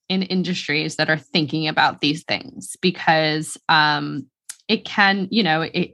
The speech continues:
like you said, it can be taxing and exasperating, and, and, and burnout is still something we're struggling with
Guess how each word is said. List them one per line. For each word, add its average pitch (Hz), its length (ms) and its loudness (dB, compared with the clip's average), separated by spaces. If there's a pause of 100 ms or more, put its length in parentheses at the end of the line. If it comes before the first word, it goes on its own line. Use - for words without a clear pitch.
(160)
like 185 200 2
you 196 60 0
said, 165 200 0
it 156 80 -6
can 185 140 0
be 160 240 -4 (140)
taxing 180 560 0
and 147 100 -2
exasperating, 151 880 0
and, 143 180 -10 (360)
and, 139 400 -4 (100)
and 156 220 -6 (100)
burnout 160 520 4
is 143 400 -4 (120)
still 196 640 0
something 196 460 0
we're 185 100 2
struggling 180 500 2
with 185 240 4